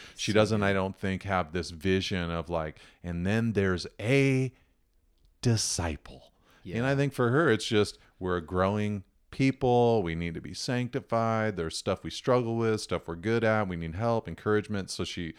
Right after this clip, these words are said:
Speaker 1: helps bring people along. So it was a delight to listen to
Speaker 2: Yeah.
Speaker 1: her talk about, from very practical, real experiences,
Speaker 2: Mm.
Speaker 1: what she has gleaned and learned about discipleship over,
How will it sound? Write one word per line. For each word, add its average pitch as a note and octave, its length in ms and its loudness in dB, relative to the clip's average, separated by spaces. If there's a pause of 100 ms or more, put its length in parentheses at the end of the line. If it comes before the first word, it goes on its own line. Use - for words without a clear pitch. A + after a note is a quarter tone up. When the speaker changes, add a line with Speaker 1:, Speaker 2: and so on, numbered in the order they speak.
(240)
Speaker 1:
helps - 280 -6
bring F2+ 300 -2
people D#2 360 -4
along. D#2+ 420 -6
So E2 320 -4
it E2 120 -6
was E2+ 160 -4
a F2 80 -4
delight F2 480 0
to F#2+ 80 -6
listen F2 280 -2
to E2 100 -2
Speaker 2:
Yeah. - 20 -2
Speaker 1:
her E2+ 160 -2
talk F#2 380 0
about, E2 320 -2 (280)
from E2 300 -4
very F#2+ 400 2
practical, F#2 720 -2
real F2+ 320 2
experiences, E2 1000 -6
Speaker 2:
Mm. - 80 -18 (180)
Speaker 1:
what F#2 160 -8
she F#2+ 200 -2
has D#2+ 140 -2
gleaned E2+ 400 -6
and D#2+ 160 -6
learned E2+ 460 -4 (360)
about E2 360 -2
discipleship F2 800 -4
over, E2 280 -4